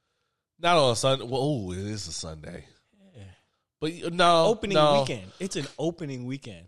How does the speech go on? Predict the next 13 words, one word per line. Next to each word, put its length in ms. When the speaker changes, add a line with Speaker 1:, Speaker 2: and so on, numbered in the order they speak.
Speaker 1:
It's 160
Sunday, 800
so 320
the 100
kids 280
are 20
gonna 140
start 340
showing 260
up 140
after 240
church. 560
Um, 640